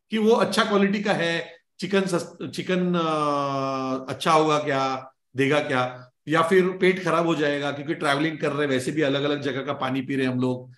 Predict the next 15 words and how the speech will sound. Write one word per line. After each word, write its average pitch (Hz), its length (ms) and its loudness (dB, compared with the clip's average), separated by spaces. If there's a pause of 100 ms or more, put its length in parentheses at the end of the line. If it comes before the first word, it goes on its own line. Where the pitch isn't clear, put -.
(160)
उसके 143 200 -6
साथ 135 260 -2
में 143 80 -6
chicken 143 280 -8
खा 127 120 -4
लिया। 127 140 -2
तो 233 140 -2
वो - 420 -2 (460)
मैंने 180 180 4
तो, 254 440 6
मेरे 180 240 6
जो, 220 420 2
मेरा 170 200 2
जो 208 120 -2
कामत 180 320 -4